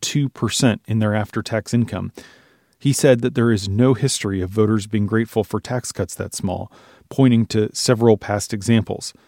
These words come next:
Barack Obama found this out the hard way in two thousand nine when he slashed the payroll tax. A C B S News New York Times poll from twenty ten found that just twelve percent of voters realized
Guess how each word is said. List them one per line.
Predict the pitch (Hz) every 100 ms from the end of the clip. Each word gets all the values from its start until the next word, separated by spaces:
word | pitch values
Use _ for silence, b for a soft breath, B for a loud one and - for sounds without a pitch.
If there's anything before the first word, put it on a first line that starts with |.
| b b b b b -
Barack | 131 131 160
Obama | 202 139 120 123 117
found | 117 120
this | 117
out | 117 107
the | 95
hard | - 139 120
way | 95 98
in | 110
two | 107 -
thousand | 120 110 104 98
nine | 107 117 104
when | 107 104 B B
he | - 190 196
slashed | - 107 98 -
the | -
payroll | 101 - 180 156 92 90
tax. | 101 98 - - b b b b -
A |
C | 117 - 160
B | 175
S | 151 -
News | 120 113 107
New | 113
York | 120 107
Times | - 107 110
poll | - 131 120
from | - 101
twenty | 98 - 120
ten | 113 104 90 90 b b b
found | - 123 123
that | 117
just | 123 -
twelve | - - 131 156 -
percent | 156 - 131 -
of | 113
voters | 101 117 113 101 98
realized | 104 123 113 107